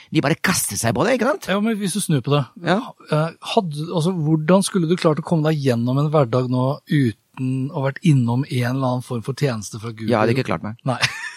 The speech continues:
Speaker 2: Ja, men, og, og, og det, og det
Speaker 1: Men
Speaker 2: er
Speaker 1: er, er, er det feil?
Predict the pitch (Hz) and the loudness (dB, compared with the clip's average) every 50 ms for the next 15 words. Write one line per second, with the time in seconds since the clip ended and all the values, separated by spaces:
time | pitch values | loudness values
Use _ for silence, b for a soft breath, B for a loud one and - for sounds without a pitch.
0 | B B B B B B B B 170 185 202 - 185 185 190 190 190 196 185 156 | B B B B B B B B 2 2 4 4 4 4 4 2 0 0 0 0
1 | 185 - 190 - _ - - 160 175 - - 160 160 156 156 151 143 160 147 139 | -2 -4 -6 -6 _ -6 -6 -4 -4 -4 -4 -2 0 0 2 2 2 0 0 -2
2 | - - 139 120 113 - - - 147 - | -2 -2 -2 -2 -2 -2 -2 -2 -2 -2